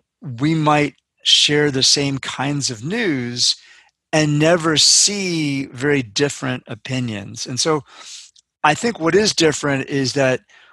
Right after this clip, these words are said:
we can have this polarization and really the, a very loud echo chamber. We see a lot of news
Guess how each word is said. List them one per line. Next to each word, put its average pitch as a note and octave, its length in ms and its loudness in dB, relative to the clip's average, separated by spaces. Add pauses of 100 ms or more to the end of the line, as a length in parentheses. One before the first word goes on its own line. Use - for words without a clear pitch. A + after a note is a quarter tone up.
(140)
we C3+ 80 -8
can D3+ 140 0
have E3 240 2
this D3 160 0
polarization D3 1120 0 (360)
and C#3 240 -4
really E3 440 4
the, B2+ 400 -2 (1120)
a D3 80 2
very D3+ 420 2
loud C3+ 600 2
echo F#3+ 280 0
chamber. C3+ 260 -4
We B2+ 140 -6
see - 160 0
a B2+ 80 -2
lot C#3+ 400 0
of A#2 160 -4
news F3 560 -6